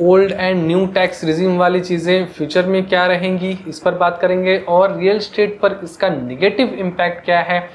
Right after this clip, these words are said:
स्टॉक मार्केट इतना हैप्पी क्यों नहीं रहा इस बजट से,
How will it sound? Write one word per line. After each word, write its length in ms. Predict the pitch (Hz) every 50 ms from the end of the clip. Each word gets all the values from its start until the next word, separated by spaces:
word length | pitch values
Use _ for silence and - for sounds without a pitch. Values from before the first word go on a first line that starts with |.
| - - - - -
स्टॉक 360 | - - - 247 247 240 240
मार्केट 400 | 214 202 196 190 190 202 190 - -
इतना 340 | 175 170 - 185 190 190 185 - -
हैप्पी 380 | - - 170 165 - - 190 175
क्यों 240 | - - 202 196 190
नहीं 320 | 190 180 170 185 196 190 180
रहा 520 | 180 170 180 196 196 190 175 160 - - 175
इस 200 | 170 - - - - - - - _ _ - - _ - - - -
बजट 340 | 147 139 165 170 208 208 -
से, 220 | - - 196 160